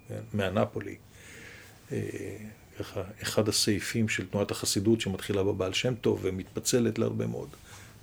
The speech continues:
קבוצות, שהוא כאילו על ערש דווי מדבר עם תלמידיו ואומר, "אתם יודעים, כשאבוא בפני שמיים וישאלו אותי למה לא הייתי כמשה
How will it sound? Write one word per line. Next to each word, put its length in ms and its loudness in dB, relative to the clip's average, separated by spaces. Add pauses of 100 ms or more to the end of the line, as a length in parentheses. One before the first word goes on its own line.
קבוצות, 420 0 (1000)
שהוא 380 0
כאילו 560 -2 (1000)
על 160 8
ערש 340 8
דווי 260 6
מדבר 340 4
עם 120 0
תלמידיו 600 0 (360)
ואומר, 300 2
"אתם 240 -2
יודעים, 280 0 (1300)
כשאבוא 360 4
בפני 280 0
שמיים 600 0 (340)
וישאלו 480 4
אותי 280 2
למה 260 2
לא 200 0
הייתי 480 0 (160)
כמשה 600 2